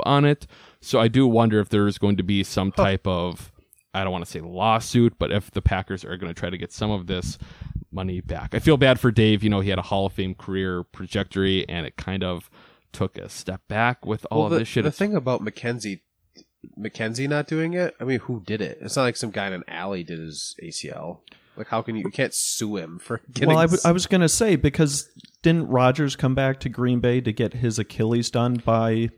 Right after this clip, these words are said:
Speaker 3: McKenzie
Speaker 1: Nope.
Speaker 3: because he's, like, one of the best?
Speaker 1: Nope,
Speaker 3: Or it was
Speaker 1: people
Speaker 3: somebody in Green Bay?
Speaker 1: Someone, nope, someone thought that they would. There, there was kind of a rumor of that, that
Speaker 2: Oh.
Speaker 1: he'd have to go to Green Bay for it, but he stayed, he went to L A for it and had the guy who did Kobe's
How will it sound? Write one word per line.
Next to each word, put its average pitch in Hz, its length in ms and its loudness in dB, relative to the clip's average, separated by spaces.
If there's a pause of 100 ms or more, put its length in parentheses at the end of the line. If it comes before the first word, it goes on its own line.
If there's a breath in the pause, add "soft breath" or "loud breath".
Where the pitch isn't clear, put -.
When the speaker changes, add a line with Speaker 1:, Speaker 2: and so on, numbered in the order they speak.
Speaker 3:
McKenzie 127 480 2
Speaker 1:
Nope. 143 60 -4
Speaker 3:
because 120 380 -2
he's, 120 200 -4
like, 120 200 -2
one 117 120 2
of 113 80 0
the 107 80 0
best? 123 500 -4 (180)
Speaker 1:
Nope, 156 160 6
Speaker 3:
Or 120 40 6
it 120 60 8
was - 120 6
Speaker 1:
people 156 100 6
Speaker 3:
somebody 190 320 4
in 113 100 4
Green 107 240 4
Bay? 98 320 -2 (200)
Speaker 1:
Someone, 180 420 4
nope, 135 320 4
someone 160 260 4
thought 135 380 2
that 113 220 4 (120)
they 117 180 2
would. 104 260 6
There, 110 140 4
there 113 140 0
was 110 140 2
kind 123 140 4
of 107 60 4
a 101 80 6
rumor 101 340 6
of 92 100 0
that, 90 160 0
that 92 100 0
Speaker 2:
Oh. - 20 -2
Speaker 1:
he'd 98 120 -2
have 92 140 -2
to 98 60 -6
go 98 80 4
to 95 80 2
Green 95 220 -2
Bay 90 380 0
for 101 360 2
it, 87 120 -4
but 90 140 0
he 113 360 4
stayed, 117 460 2
he 117 100 2
went 113 260 0
to 131 220 -2
L 110 240 2
A 104 140 2
for 98 340 0
it 92 300 -4
and 92 300 -2
had 98 220 -2
the 101 100 -2
guy 92 320 0
who 101 160 0
did 92 260 -2
Kobe's 113 720 2